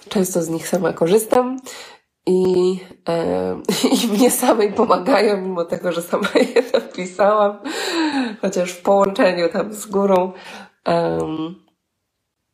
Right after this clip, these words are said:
mój dziennik będzie pod choinkę na mnie czekał, cudownie. Druga trafiła prosto w to, co mam teraz w sobie. Mhm. Pięknie. Okej. No dobrze, słuchajcie, czy są jakieś pytanka jeszcze, jakieś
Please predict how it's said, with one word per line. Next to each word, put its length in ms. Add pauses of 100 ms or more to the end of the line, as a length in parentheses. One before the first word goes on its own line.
(800)
mój 200
dziennik 320
będzie 220
pod 160
choinkę 320
na 80
mnie 160
czekał, 300
cudownie. 720 (460)
Druga 240
trafiła 380
prosto 360
w 40
to, 120
co 120
mam 200
teraz 360
w 60
sobie. 440 (200)
Mhm. 720 (540)
Pięknie. 500 (1800)
Okej. 520 (200)
No 120
dobrze, 500
słuchajcie, 460
czy 80
są 100
jakieś 260
pytanka 500
jeszcze, 380
jakieś 680